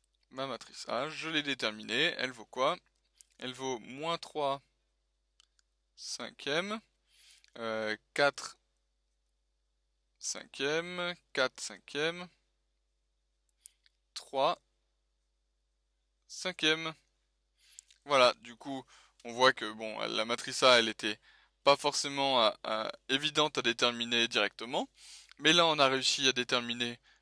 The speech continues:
ma matrice D assez simplement. Finalement, la matrice C est facile à calculer, et du coup on arrive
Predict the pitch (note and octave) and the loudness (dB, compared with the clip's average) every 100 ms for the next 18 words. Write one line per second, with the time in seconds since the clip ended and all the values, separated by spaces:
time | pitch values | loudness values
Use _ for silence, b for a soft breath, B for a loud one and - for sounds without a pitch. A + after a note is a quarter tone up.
0 | _ A#2 A2 G2+ - A#2 A#2 A2 A2 - | _ 0 0 0 -4 -6 0 0 0 -2
1 | A#2 - A#2+ G#2 G#2+ A#2+ G3+ - D3 C#3+ | -4 -4 -6 -10 -10 -6 -6 -2 0 0
2 | F#3 G3+ D3+ D3 D3 C#3+ C3 - C3+ C3 | 0 4 4 4 0 -4 -4 0 0 0
3 | - - A2 - A2 G2 G2+ - C3+ A3 | -4 -6 -6 -6 -4 -6 -8 -6 -4 -4
4 | - B B B - F#3 D3+ - A3 A3+ | -4 B B B -8 -6 -8 -8 -4 2
5 | D#3+ F3 | 4 4